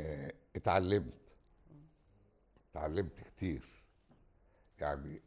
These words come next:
عرفت مواجع مصر وحلمت بهمومها. و-، وربنا أكرمني إن معظم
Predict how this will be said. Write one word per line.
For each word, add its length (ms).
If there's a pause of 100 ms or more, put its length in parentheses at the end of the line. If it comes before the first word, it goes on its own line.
عرفت 440 (880)
مواجع 480
مصر 500 (880)
وحلمت 680
بهمومها. 560 (1800)
و-، 560 (120)
وربنا 600
أكرمني 640 (800)
إن 220
معظم 500